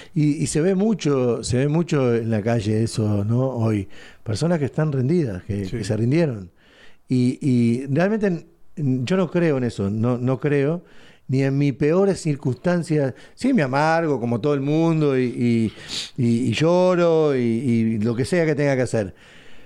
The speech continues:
Speaker 1: Pero, pero, ah, se me pasó, y a los dos minutos vamos arriba de vuelta, porque,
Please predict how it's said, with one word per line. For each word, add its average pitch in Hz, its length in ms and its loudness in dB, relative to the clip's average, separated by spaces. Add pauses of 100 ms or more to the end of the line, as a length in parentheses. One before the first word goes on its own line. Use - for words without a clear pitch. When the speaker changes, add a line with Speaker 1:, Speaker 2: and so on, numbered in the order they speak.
(200)
Speaker 1:
Pero, 139 540 0 (180)
pero, 127 600 0 (460)
ah, 123 220 -2 (120)
se 135 180 -4
me 131 120 -2
pasó, 233 680 0
y 135 120 -2
a 127 80 0
los 135 140 2
dos 196 120 2
minutos 185 640 0 (100)
vamos 151 260 0
arriba 160 220 2
de 143 80 4
vuelta, 127 380 -2
porque, 120 460 0